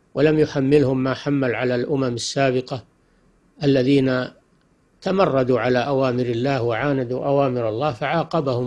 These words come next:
الله، حرم عليهم أشياء ليست حرامًا عليهم في الأصل، وإنما حرمت عليهم بظلمهم، فبظلم من الذين هادوا حرمنا عليهم طيبات أحلت لهم،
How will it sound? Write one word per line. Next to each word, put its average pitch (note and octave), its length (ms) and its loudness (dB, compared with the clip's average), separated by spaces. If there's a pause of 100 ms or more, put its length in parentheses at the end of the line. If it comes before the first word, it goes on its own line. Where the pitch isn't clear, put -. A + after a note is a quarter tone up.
الله، B2+ 320 -2 (440)
حرم D3+ 420 0
عليهم B2+ 440 0
أشياء D3 540 -4 (380)
ليست F3 380 2
حرامًا C#3 520 0
عليهم C3 380 0
في A#2 60 -4
الأصل، B2 400 -6 (520)
وإنما C#3+ 480 2
حرمت C3+ 520 -2
عليهم D#3+ 420 0
بظلمهم، C#3 520 2 (320)
فبظلم C3+ 560 2
من C3+ 140 0
الذين B2+ 400 0
هادوا C#3 460 -2 (480)
حرمنا C3+ 500 0
عليهم B2+ 440 0
طيبات B2+ 640 -4
أحلت D3+ 640 -2
لهم، G#2 160 -10